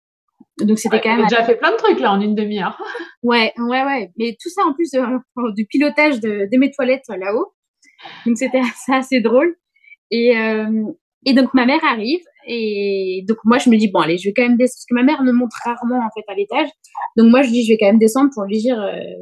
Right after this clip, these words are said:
Speaker 1: voilà, les enfants, machin, tout va bien. » Et j'avais commencé à, à minuter mon, euh, les contractions sur mon téléphone.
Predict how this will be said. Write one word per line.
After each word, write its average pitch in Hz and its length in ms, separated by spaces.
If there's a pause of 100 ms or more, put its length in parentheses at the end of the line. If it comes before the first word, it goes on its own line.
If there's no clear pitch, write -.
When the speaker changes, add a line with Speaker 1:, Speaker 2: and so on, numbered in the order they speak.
Speaker 1:
voilà, 214 360
les 196 180
enfants, 208 280
machin, 214 280
tout 226 200
va 175 60
bien. » 170 100 (680)
Et 254 220
j'avais 247 220
commencé 349 420
à, 233 320 (240)
à 220 100
minuter 254 460
mon, 226 220
euh, 208 380
les 196 340
contractions 254 480
sur 226 160
mon 185 100
téléphone. 170 400